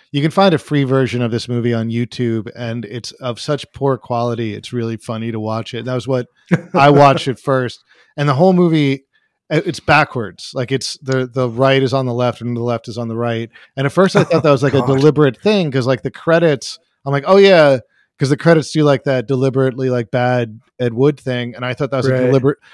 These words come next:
Speaker 1: I thought having the <laughs> names backwards was a deliberate choice. And, uh, then it took me a while, and I was like, "Oh no, this is just a really shitty transfer that you can watch for free." And also,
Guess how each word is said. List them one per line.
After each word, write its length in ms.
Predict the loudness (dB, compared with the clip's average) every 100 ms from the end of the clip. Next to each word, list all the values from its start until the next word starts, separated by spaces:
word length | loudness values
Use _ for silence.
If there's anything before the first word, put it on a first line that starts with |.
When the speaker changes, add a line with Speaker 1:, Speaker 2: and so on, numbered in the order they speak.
| -8
Speaker 1:
I 60 | 0
thought 120 | 4
having 320 | 4 4 2
the 140 | 0 -2
<laughs> 100 | -4
names 520 | -2 0 0 -2 -10 _ _ _ 2
backwards 600 | 4 4 2 -8 -8 -10
was 220 | -4 -2
a 60 | -2
deliberate 520 | 0 0 0 0 -2 _
choice. 420 | 0 2 2 -2 -20 _ _ -4
And, 160 | 0 0
uh, 140 | 0
then 440 | 2 2 2 -2 -2
it 160 | -2 0
took 160 | -2
me 80 | 0
a 60 | 2
while, 360 | 4 6 6 4
and 80 |
I 80 | 0
was 140 | -2 -4
like, 160 | -6
"Oh 180 | 2 2
no, 260 | 2 -2 -2
this 160 | -6 -10
is 60 |
just 140 | -12 -8
a 40 |
really 180 | -6 -6
shitty 540 | -4 -4 -4 -4 -8 _ _ _ _ _
transfer 480 | 0 0 0 -2 -2
that 60 | -2
you 80 |
can 140 | -4 -4
watch 260 | -4 -6 -10
for 80 | -10
free." 480 | -4 0 0 -2
And 120 | -2 0
also, 540 | 0 0 0 0